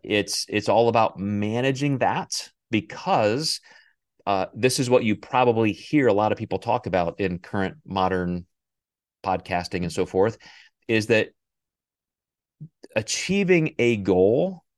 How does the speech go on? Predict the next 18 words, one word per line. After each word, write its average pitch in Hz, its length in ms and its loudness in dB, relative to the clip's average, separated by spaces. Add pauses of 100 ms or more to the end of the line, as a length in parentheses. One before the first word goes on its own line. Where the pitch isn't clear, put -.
(680)
is 117 220 4
sometimes 127 500 0
the 104 100 2
worst 107 340 2
thing 110 180 -2
we 101 80 0
can 95 160 -4
do, 85 340 -2 (560)
because 107 400 2
the 104 140 0
drive, 95 920 -2 (280)
the 101 160 0
dopaminergic 117 960 -2 (120)
drive 107 580 2
to 101 240 -6 (180)
get 165 240 0
there 90 560 2 (720)
is 110 560 4